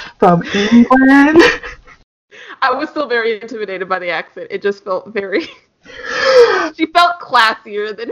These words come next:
Speaker 2: <laughs>
Speaker 1: She felt so classy. And we're out here like country bumpkins. It was like, "Hi, y'all.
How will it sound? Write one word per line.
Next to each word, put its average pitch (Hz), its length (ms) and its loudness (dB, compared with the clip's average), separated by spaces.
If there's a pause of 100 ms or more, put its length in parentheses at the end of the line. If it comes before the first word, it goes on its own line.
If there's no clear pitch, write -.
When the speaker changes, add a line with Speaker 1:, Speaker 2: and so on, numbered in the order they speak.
(120)
Speaker 2:
<laughs> - 100 -18
Speaker 1:
She 277 140 4
felt 277 400 4
so 208 400 2
classy. 202 880 0 (480)
And 220 180 6
we're 226 140 4
out 220 220 2
here 247 140 2
like 226 240 0
country 233 340 -2
bumpkins. 208 480 0
It 220 40 -2
was 220 140 -4
like, 226 200 -2
"Hi, 339 440 -2
y'all. 311 220 0